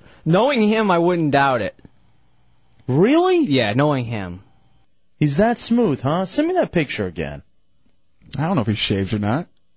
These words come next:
Speaker 2: That's not what I'm
Speaker 1: He's
Speaker 2: asking.
Speaker 1: Asian.
Speaker 3: <laughs> Naturally smooth.
Speaker 2: Why is it Asians have no hair?
Speaker 3: <laughs>
Speaker 2: And that's, like, so, like, I am just, I'm a furry beast. And it just seems so unfair that Asians not only have no hair, but then they have nice straight hair, too.
Speaker 3: You would think that, uh,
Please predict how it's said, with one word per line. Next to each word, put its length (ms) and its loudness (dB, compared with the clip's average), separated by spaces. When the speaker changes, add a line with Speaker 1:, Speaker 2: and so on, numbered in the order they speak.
Speaker 2:
That's 280 -8
not 140 -6
what 140 -4
I'm 120 -6
Speaker 1:
He's 200 -2
Speaker 2:
asking. 360 -4
Speaker 1:
Asian. 360 -4
Speaker 3:
<laughs> 40 -20
Naturally 440 0
smooth. 380 0
Speaker 2:
Why 260 2
is 100 0
it 160 2
Asians 420 0
have 160 0
no 280 0
hair? 540 0
Speaker 3:
<laughs> 200 0
Speaker 2:
And 160 0
that's, 280 2
like, 180 0
so, 480 2
like, 260 0
I 140 4
am 260 -2
just, 400 -4
I'm 160 2
a 60 2
furry 520 0
beast. 760 -4
And 120 2
it 100 -2
just 180 -2
seems 260 -2
so 220 0
unfair 320 0
that 200 -2
Asians 500 0
not 160 2
only 180 0
have 160 0
no 240 2
hair, 200 2
but 140 -4
then 140 0
they 120 0
have 120 0
nice 300 0
straight 400 0
hair, 180 0
too. 220 -2
Speaker 3:
You 100 2
would 160 0
think 280 0
that, 240 2
uh, 360 2